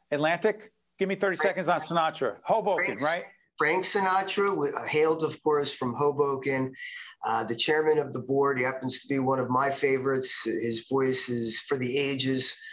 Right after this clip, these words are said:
Speaker 2: As Pete Hamill once said, "As long as people have ears and can listen, Sinatra will matter." And, um, I think he's very deserving, uh, of that service area.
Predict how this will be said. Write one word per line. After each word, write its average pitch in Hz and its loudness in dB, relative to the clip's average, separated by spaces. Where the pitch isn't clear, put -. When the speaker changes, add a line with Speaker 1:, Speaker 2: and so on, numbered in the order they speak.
Speaker 2:
As - -2
Pete 170 0
Hamill 156 2
once 147 2
said, 151 4
"As 127 0
long 160 2
as 131 0
people 160 2
have 135 0
ears 156 2
and 135 -4
can 135 -2
listen, 131 2
Sinatra 151 0
will 131 0
matter." 135 0
And, 123 0
um, 123 0
I 131 2
think 135 -2
he's 123 0
very 127 2
deserving, 113 0
uh, 110 -2
of 110 -6
that 110 -2
service 113 0
area. 107 -2